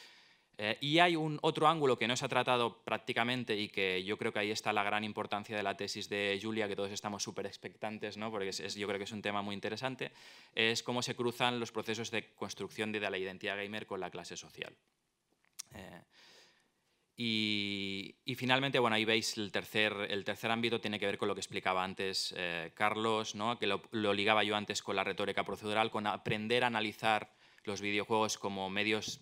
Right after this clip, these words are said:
mm, de expresión, como máquinas que transmiten valores, eh, y, y investigar y también en la medida de lo posible hacer transferencia, eh,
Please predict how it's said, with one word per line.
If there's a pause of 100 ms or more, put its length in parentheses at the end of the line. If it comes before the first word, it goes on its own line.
(120)
mm, (340)
de
expresión,
como
máquinas
que
transmiten
valores, (540)
eh, (800)
y, (420)
y
investigar
y
también
en
la
medida
de
lo
posible
hacer
transferencia,
eh,